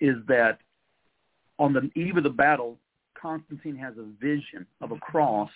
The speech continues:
in the sky with these words, "In this sign you shall conquer," and then he applies the cross, the symbol of the cross, to their weapons of war, and they prevail in the battle, and he goes on and becomes emperor. Well, the problem with that is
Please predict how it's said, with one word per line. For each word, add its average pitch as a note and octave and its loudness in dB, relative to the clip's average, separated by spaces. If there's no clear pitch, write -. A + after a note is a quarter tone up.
in C#3+ 2
the B2+ -4
sky A2+ 2
with A#2+ -4
these A#2+ -2
words, B2 0
"In C#3 2
this B2+ -2
sign G#2+ 2
you B2 2
shall E3 2
conquer," D3+ 2
and A#2+ -10
then A#2+ -6
he A#2 -12
applies A2 -8
the A2 -14
cross, A2+ -4
the - -20
symbol D3+ -6
of A2+ -10
the A2 -18
cross, G#2+ 2
to D#3 -4
their C3+ 0
weapons A#2+ 0
of A#2 -4
war, A2 4
and A2 -2
they A2 2
prevail G#2+ 0
in G#2 -2
the G#2 -4
battle, G2+ 0
and G2+ -8
he G2 -14
goes G2+ -8
on - -14
and - -20
becomes - -12
emperor. A3+ -2
Well, B3+ 4
the D#3 2
problem D#3 -4
with A#2 -12
that G2 -4
is C3+ -8